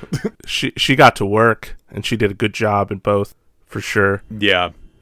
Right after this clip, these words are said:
Speaker 1: I actually really, I actually really like her character here.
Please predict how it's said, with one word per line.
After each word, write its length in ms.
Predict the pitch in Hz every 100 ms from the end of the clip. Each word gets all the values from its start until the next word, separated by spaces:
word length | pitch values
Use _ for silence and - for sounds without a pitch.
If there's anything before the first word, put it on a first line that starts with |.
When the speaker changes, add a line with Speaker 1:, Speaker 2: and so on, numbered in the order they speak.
| -
Speaker 1:
I 100 | 170
actually 240 | 262 277
really, 360 | 151 160 135 123 120
I 80 |
actually 220 | 170 - 131
really 180 | 131
like 240 | 110 107 -
her 140 | 120
character 500 | - 107 104 - 127
here. 340 | 117 123 131